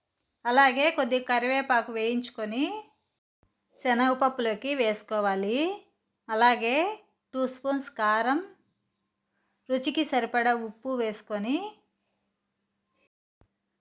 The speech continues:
ఉప్పు, కారము, వేరుశనగ పప్పులు, కరివేపాకు అంతా బాగా కలిసేటట్టు కలుపుకోవాలి. వేరుశనగ పప్పులు, కరివేపాకు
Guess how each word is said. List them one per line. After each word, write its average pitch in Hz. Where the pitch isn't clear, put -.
ఉప్పు, 269
కారము, 240
వేరుశనగ 240
పప్పులు, 226
కరివేపాకు 226
అంతా 226
బాగా 220
కలిసేటట్టు 214
కలుపుకోవాలి. 247
వేరుశనగ 277
పప్పులు, 254
కరివేపాకు 240